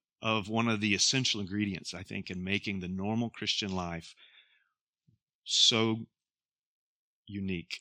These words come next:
and so precious that people would live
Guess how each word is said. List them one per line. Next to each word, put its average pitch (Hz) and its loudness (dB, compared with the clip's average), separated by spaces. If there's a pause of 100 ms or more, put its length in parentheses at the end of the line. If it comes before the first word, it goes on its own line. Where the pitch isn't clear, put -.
and 92 -10
so 110 0 (840)
precious - -2 (1600)
that 104 -10
people 107 0
would 95 -2
live 113 4